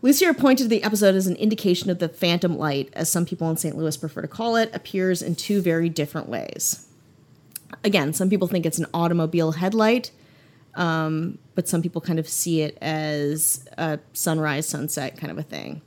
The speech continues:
Um, but there's lots of different variations. They couldn't find anything that would explain it, Lucier says. Les Rancout, Sa-, uh, another Saint Louis, uh, individual, has also seen the light.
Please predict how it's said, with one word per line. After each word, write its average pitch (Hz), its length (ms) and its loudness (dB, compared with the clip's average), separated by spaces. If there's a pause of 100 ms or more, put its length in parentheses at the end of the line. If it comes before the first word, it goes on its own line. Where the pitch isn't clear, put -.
(260)
Um, 151 360 -4
but 180 100 -2
there's 196 200 4
lots 185 260 2
of 180 60 -2
different 160 260 -4
variations. - 720 -10 (600)
They 190 100 2
couldn't 269 240 6
find 240 180 2
anything 180 300 0
that 165 80 0
would 151 100 -2
explain 139 360 -6
it, - 120 -8
Lucier - 400 -6
says. - 500 -8 (440)
Les 214 420 2 (140)
Rancout, 160 1000 0
Sa-, - 840 -6 (200)
uh, 156 300 0
another 185 280 4
Saint 170 260 -4
Louis, 165 540 -2 (200)
uh, 113 280 -6 (120)
individual, 175 800 2
has 185 220 0
also 208 300 0
seen 165 220 -2
the 143 60 -6
light. - 320 -8